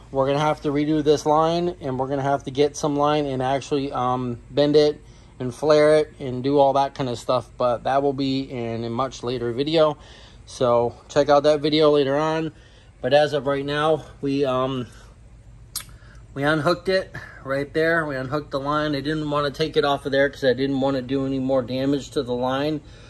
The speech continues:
So we're gonna let it drain all the way, clean it up, dry it up, and then, uh, have it dry. Tomorrow we'll get some, uh, J B Weld, and we'll put some around there and maybe a clamp or something. I don't know yet,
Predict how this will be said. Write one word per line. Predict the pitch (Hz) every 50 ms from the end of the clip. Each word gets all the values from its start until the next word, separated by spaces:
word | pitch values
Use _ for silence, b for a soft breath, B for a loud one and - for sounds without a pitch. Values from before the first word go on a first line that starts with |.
| B B B B B B B
So | - - 151 139
we're | 127 131 139
gonna | 135 139 131 123 123
let | 131 135 139
it | 147 147 127
drain | 120 131 131 139 151 160 165 165 160
all | - - 120 131 147 156
the | 156 160
way, | 160 165 160 160 165 175 156 143 - - - -
clean | - - - 147 143 147
it | 147 139
up, | 156 156 160 151 - - -
dry | - 135 135 147 147
it | 147 147
up, | 151 156 156 - - - - -
and | 139 127 127 131
then, | 139 139 135 135 135 135
uh, | 131 131 127 127 123 120 - -
have | 143 139 127
it | 143 131
dry. | 113 139 131 131 135 143
Tomorrow | 135 - - 135 127 131 135 135 135
we'll | 135 139
get | 131 131 135 117 -
some, | - 139 131 123 123
uh, | 120 120 120 117 - B B B B B B B B B B -
J | 151 156 147
B | 139 147 139
Weld, | 131 143 139 139 139 147 147 147 - - - - -
and | 120 127 127
we'll | 123 120 113
put | - - 143 135
some | - - 151 143 143
around | 139 139 139 139 139 139 143
there | 151 151 147 143 147 143 143
and | 135 127 120 120 123
maybe | 127 135 135 131 131 131
a | 117
clamp | - - - 139 143 143 131 127
or | 131
something. | 120 - 147 139 131 131 143 139 127
I | 120 113
don't | 113 113 123
know | 135 131 135
yet, | 135 143 143 143 135 -